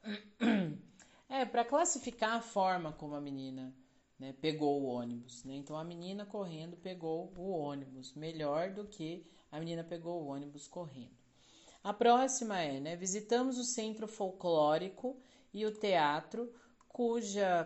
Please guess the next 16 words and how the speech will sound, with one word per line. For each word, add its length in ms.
qualidade 640
artística 640
é 100
tamanha", 720
né? 200
Então, 400
veja 300
bem, 260
aqui 420
essa 240
frase, 540
o 120
sentido 380
da 100
ambiguidade 680
dela 380